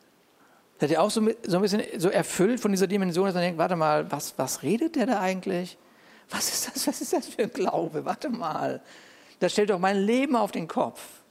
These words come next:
Und irgendwie gesagt, "Oh, ich möchte nichts davon verschwenden. Ich habe Angst, dass ich das verschwende."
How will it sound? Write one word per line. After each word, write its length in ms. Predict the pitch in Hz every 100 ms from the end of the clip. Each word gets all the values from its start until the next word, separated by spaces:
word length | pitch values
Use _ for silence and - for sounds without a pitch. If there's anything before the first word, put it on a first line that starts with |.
| _ _ _ _ _ _ _ _ _ - -
Und 160 | - 208
irgendwie 420 | 240 226 233 233
gesagt, 240 | 226 226 -
"Oh, 140 | 269
ich 120 | 220
möchte 240 | 226 233 226
nichts 220 | 220 -
davon 240 | 208 226
verschwenden. 600 | 226 208 - 277 330 339 226
Ich 100 | 214
habe 120 | -
Angst, 220 | 226 233
dass 100 | 208
ich 100 | 220
das 180 | 226 -
verschwende." 760 | 349 - - 247 311 240 190